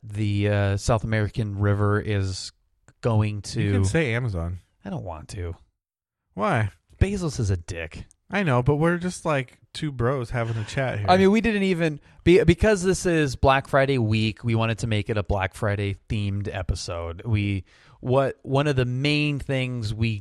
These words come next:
Speaker 1: could have talked about is the Amazon H Q two announcement.
Speaker 2: Mm-hmm.
Speaker 1: Um, and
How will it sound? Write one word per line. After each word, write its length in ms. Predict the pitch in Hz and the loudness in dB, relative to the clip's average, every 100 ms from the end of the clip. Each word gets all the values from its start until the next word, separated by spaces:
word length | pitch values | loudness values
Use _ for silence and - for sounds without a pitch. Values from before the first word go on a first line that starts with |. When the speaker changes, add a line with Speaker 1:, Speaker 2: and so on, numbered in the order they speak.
| - | -10
Speaker 1:
could 320 | - 139 131 | -6 -2 0
have 360 | 104 110 101 98 | -2 -2 -2 -2
talked 360 | 113 101 - | -6 -6 -4
about 380 | 98 95 95 95 | -2 0 0 -2
is 320 | 107 98 92 98 | -2 0 -2 -6
the 480 | 101 95 92 95 - | -6 -6 -6 -8 -8
Amazon 560 | 104 98 92 98 95 110 | -6 -4 -4 -4 -4 -6
H 220 | 101 - | -10 -10
Q 200 | - 110 | -6 -6
two 480 | - 117 104 101 98 | -4 -2 2 2 0
announcement. 640 | 110 101 101 - 117 110 117 | -2 -4 -6 -6 -6 -4 -4
Speaker 2:
Mm-hmm. 260 | 110 113 131 - _ | -4 -4 -6 -10 _
Speaker 1:
Um, 420 | - 107 101 98 - | -2 0 0 -2 -8
and 420 | 120 110 101 98 | -4 -4 -4 -8